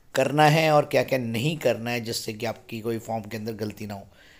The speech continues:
फिर भी अगर किसी तरीके की कोई प्रॉब्लम आती है तो आप हमारे, अ, चैनल में संपर्क कर सकते हैं अपडेट्स जानने के लिए। और इसी तरीके से चैनल के साथ जुड़ना मत भूलें। जो हमारे नए, अ, व्यूअर्स हैं जो हमारे वीडियो को देखते हैं तो उनसे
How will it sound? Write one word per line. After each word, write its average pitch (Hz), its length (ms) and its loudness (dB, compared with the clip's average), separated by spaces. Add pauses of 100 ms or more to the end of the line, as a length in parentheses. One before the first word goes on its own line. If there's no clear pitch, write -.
(200)
फिर 165 160 2
भी 185 100 8
अगर 175 200 8
किसी 151 260 -2
तरीके 147 320 0
की 139 120 -4
कोई 135 180 2
प्रॉब्लम 123 400 0
आती 123 220 -2
है 143 80 2
तो 135 140 0
आप 123 260 0
हमारे, 120 440 -2
अ, 113 340 -4
चैनल 123 500 -6
में 123 200 -2
संपर्क 123 420 -2
कर 147 100 2
सकते 147 300 -6
हैं 151 260 2 (460)
अपडेट्स 151 420 4
जानने 143 320 4
के 143 100 0
लिए। 147 280 2
और 117 540 0 (600)
इसी 185 140 -2
तरीके 185 280 4
से 175 120 2
चैनल 147 320 0
के 143 80 -2
साथ 151 100 4
जुड़ना 139 380 0
मत 135 140 -2
भूलें। 131 320 -2
जो 127 240 -2
हमारे 120 640 -4
नए, 139 380 0 (800)
अ, 117 140 -2
व्यूअर्स 180 440 6
हैं 156 180 6
जो 139 160 6
हमारे 127 280 4
वीडियो 123 380 0
को 127 120 0
देखते 127 360 -2
हैं 147 340 2
तो 123 280 0
उनसे 127 720 -2